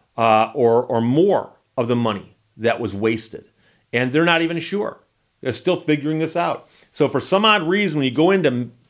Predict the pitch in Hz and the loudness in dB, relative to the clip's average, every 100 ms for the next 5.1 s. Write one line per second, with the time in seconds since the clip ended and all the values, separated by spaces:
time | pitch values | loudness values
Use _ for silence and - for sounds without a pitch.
0 | _ _ _ _ _ _ _ _ 104 151 | _ _ _ _ _ _ _ _ 0 4
1 | 220 208 147 117 101 101 - _ _ _ | 6 4 2 0 -2 -6 -14 _ _ _
2 | _ _ - 139 180 165 139 - 185 185 | _ _ -4 0 2 0 -2 0 0 0
3 | _ 160 127 113 _ - 165 165 175 165 | _ -4 -4 -6 _ -6 -2 0 0 2
4 | 147 180 170 165 131 135 143 139 156 151 | 4 4 0 -2 -2 0 2 0 -2 -6
5 | - | -12